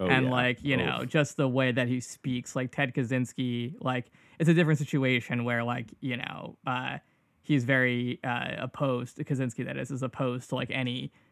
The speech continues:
Speaker 2: characterization of him as insane, and, like, he can make an argument, like, that he's doing what he's doing based on political convictions, which I think, you know, is something, is a bit more valid to, to consider. You know, we, uh,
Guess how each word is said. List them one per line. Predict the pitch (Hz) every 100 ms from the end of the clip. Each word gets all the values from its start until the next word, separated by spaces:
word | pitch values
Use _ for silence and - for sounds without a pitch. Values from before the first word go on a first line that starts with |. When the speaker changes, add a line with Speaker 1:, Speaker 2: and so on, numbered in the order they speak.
| -
Speaker 2:
characterization | 143 127 135 127 131 123 127
of |
him | 135 127 127
as | 127 127
insane, | 127 - 135 123 123 123
and, | 123
like, | 127 127
he | 147
can | 147 143
make | 160 151
an | 135
argument, | 135 135 131 123 117 -
like, | 127 123 120
that | 131 127
he's | 131 127
doing | 139 131 131
what | 135
he's | 135
doing | 139
based | 135 139
on | 135
political | 139 135 131
convictions, | 120 131 131 127 135 135 139
which | 139 139 - _ _ _ -
I |
think, | 147 170 151 -
you | 165 135
know, | 120 -
is | 147 131
something, | 165 143 131 - 143
is | 131 135 143
a |
bit | 143 165
more | 147
valid | 127 131 127 127
to, | 151 127 123
to | - 151
consider. | 127 - 131 127 139
You | 143
know, | 139
we, | 135 131 131
uh, | 135 131